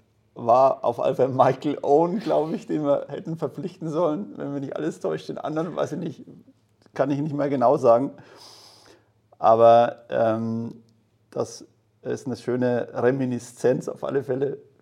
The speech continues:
für mich, weil, ähm, ähm, ist, ähm, ist in der Tat so, weil wir da viel gelacht haben. Und, ähm,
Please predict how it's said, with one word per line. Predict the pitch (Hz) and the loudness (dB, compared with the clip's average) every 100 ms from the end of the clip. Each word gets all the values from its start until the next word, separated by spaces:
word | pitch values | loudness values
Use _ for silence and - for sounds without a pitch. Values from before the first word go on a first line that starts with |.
| _ | _
für | 135 | -4
mich, | 123 139 - | -4 -6 -6
weil, | 127 107 110 110 _ | 0 0 0 -4 _
ähm, | 117 107 110 110 113 _ _ _ _ _ _ _ _ _ _ _ _ _ | -8 -8 -8 -10 -14 _ _ _ _ _ _ _ _ _ _ _ _ _
ähm, | - 110 110 107 107 107 110 _ _ _ _ _ _ _ _ _ _ | -12 -8 -8 -8 -10 -12 -16 _ _ _ _ _ _ _ _ _ _
ist, | 117 - - | -20 -20 -14
ähm, | - 117 113 113 110 110 _ - | -10 -8 -8 -10 -12 -16 _ -16
ist | 117 | -10
in | 135 | -6
der | 120 | -4
Tat | 123 113 120 | 2 2 2
so, | 117 | -2
weil | 117 | -2
wir | 117 | 0
da | 117 | -2
viel | - 120 | -2 -6
gelacht | 120 117 110 - | -6 -4 -4 -6
haben. | 107 104 98 - 95 _ _ _ _ _ _ _ 320 101 110 107 110 113 311 _ | -8 -8 -10 -16 -20 _ _ _ _ _ _ _ _ -18 -16 -16 -20 _ _ _
Und, | 127 107 104 - | -16 -16 -14 -10
ähm, | 104 101 98 | -10 -10 -14